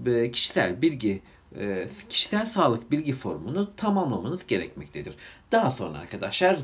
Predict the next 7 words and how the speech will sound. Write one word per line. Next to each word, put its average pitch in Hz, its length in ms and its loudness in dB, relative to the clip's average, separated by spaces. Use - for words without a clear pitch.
ne 135 60 6
yapmanız 147 480 2
gerekiyor? - 380 -4
Hemen 98 280 -4
onu 92 200 -4
söylüyorum. 156 600 2
Öncelikle 156 920 4